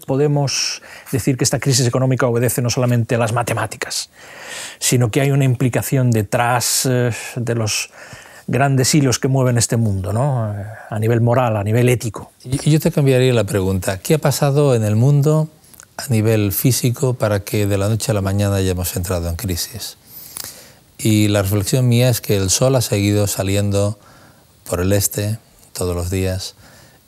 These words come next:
Speaker 2: el suelo ha seguido generando comida, eh, y realmente la estructura de nuestra tierra ha sido exactamente la misma.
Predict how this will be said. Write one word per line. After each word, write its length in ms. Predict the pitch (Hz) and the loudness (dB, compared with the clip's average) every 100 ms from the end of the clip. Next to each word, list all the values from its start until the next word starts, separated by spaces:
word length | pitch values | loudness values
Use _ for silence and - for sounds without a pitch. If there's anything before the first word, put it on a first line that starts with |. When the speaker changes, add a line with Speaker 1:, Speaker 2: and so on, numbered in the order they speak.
| - | -4
Speaker 2:
el 340 | 104 - 92 | 0 0 0
suelo 380 | - 113 107 101 | -2 0 0 0
ha 40 | |
seguido 560 | 92 104 98 98 95 92 | -2 -2 0 0 0 -2
generando 1000 | - 95 95 95 95 95 92 90 92 92 - | -2 -2 -2 -2 -2 0 0 -2 -4 -8 -16
comida, 640 | - 90 95 95 95 95 - - - - - - _ _ - | -8 -2 0 0 -2 -4 -8 -20 -20 -18 -18 -20 _ _ -6
eh, 520 | 101 98 95 95 95 - _ - | -2 0 0 -2 -4 -8 _ -4
y 140 | 110 | -2
realmente 800 | 104 123 117 110 - 117 113 107 - - - | 2 2 2 0 0 2 2 0 -6 -14 -6
la 180 | 98 | -4
estructura 440 | 98 - 98 92 104 | -2 -2 -2 0 0
de 40 | |
nuestra 280 | 95 - 90 | 0 -2 -4
tierra 280 | 90 95 95 | -2 -2 -2
ha 60 | |
sido 240 | 92 - 90 | -2 -4 -4
exactamente 640 | 87 - 90 90 90 90 | -4 -4 -4 -4 -4 -4
la 120 | 85 | -4
misma. 420 | 90 82 - 92 | -4 -6 -8 -12